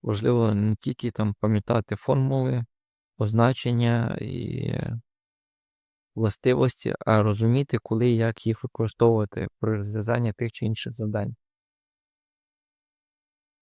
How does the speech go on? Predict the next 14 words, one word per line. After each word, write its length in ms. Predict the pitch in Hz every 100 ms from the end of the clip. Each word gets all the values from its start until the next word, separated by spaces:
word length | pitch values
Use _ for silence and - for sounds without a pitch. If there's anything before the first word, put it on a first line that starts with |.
| _ _ _ _ _ _ _ _ _ _ _ _ _ _ _ _ _ _ _ _ _ _ _ -
Наступна 720 | 110 - 156 147 127 117 113
така 260 | 113 - 127
порада 800 | - 123 127 117 110 110 107 107 _ _ -
є, 520 | - 104 104 101 101
на 120 | 110
якій 260 | 110 - 123
наголошували 800 | 117 107 110 113 - 107 107 107
деякі 380 | 113 107 - 104
двохсотбальники, 880 | 107 104 113 113 151 156 143 120 110
це, 520 | - 117 113 107 107 107 _ _ _ _ _ _ _ -
е, 100 | 110
починати 560 | - - 117 113 -
зараз, 520 | 107 143 170 151 - -
сьогодні, 840 | - - 117 127 147 147 143 135